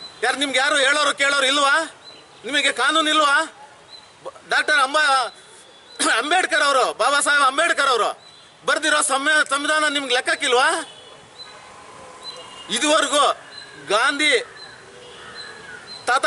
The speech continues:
ಮಾಡಿರೋ ಒಂದು ಹೋರಾಟ, ಶಾಂತಿಯುತ ಹೋರಾಟ, ಶಾಂತಿಯುತವಾಗಿ ಇದುವರೆಗೂ ಇಪ್ಪತ್ತೈದು ವರ್ಷಗಳ ಕಾಲ ಶಾಂತಿಯುತವಾಗಿ ನಾನು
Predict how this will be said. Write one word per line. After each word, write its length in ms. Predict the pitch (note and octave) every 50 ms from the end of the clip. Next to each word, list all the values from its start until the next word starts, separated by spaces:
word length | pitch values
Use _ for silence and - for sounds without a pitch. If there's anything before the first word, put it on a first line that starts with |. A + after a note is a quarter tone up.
| C#4+
ಮಾಡಿರೋ 560 | C#4 C4 C4+ C#4 C#4+ C#4 C4+ C#4 C4 A3 - - - - - - - - - - - - - - - - - -
ಒಂದು 220 | A3 C#4 C#4 C#4+
ಹೋರಾಟ, 440 | A#3+ A3+ B3 D4 D4+ D4+ D4+ - - C4+ C4+ -
ಶಾಂತಿಯುತ 440 | B3+ C4 D4+ D#4+ D#4 D#4 D4 D4
ಹೋರಾಟ, 420 | D4 C#4+ C#4 C#4 C#4+ D4 D4 C#4 C#4+ C#4 C4 G3 - - - - - - - - - - - - - - - - - - - - - - - - - - - - - - - - - - - - - - - - - -
ಶಾಂತಿಯುತವಾಗಿ 600 | - B3 D4+ E4 D4+ D#4+ D4+ D#4+ D#4 D4 D4 D4+
ಇದುವರೆಗೂ 420 | D#4 C4+ C4+ D4+ D#4 D#4 D4+ D4+ D4
ಇಪ್ಪತ್ತೈದು 720 | C4+ C#4 C#4 - - D4+ C#4+ D4 D4+ D4 C#4+ D4 C#4+ C#4+ C4+
ವರ್ಷಗಳ 400 | C4+ C#4 - D4 D4+ D4 D4 C4+
ಕಾಲ 200 | A#3 C#4 C#4+ D4+ D4
ಶಾಂತಿಯುತವಾಗಿ 1040 | D4 - A#3+ C4 D4+ D4 D4 C#4+ C#4+ C#4+ C#4+ C#4 C#4 C4 D4 D4 C#4+ C4 - - G#3+
ನಾನು 200 | A3+ A#3+ B3